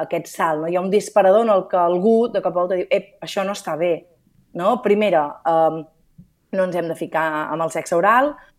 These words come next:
evidentment no hem de fer comentaris grassofòbics, eh, no? Ni que estiguin allà, ehm, doncs, fent més pressió estètica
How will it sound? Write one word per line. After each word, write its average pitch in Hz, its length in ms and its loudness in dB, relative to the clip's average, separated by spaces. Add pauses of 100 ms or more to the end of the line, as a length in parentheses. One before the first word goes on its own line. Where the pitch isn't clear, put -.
evidentment 160 680 -2
no 165 120 -6
hem 156 100 -4
de 151 80 -4
fer 151 120 -8
comentaris 151 460 -6
grassofòbics, 147 840 -4 (100)
eh, 143 440 -4 (360)
no? 175 240 0
Ni 160 320 -6
que 151 180 2
estiguin 151 400 -4
allà, 147 420 0 (400)
ehm, 151 760 -2
doncs, 143 640 -8 (680)
fent 175 200 0
més 170 160 -4
pressió 160 340 -2
estètica 180 720 0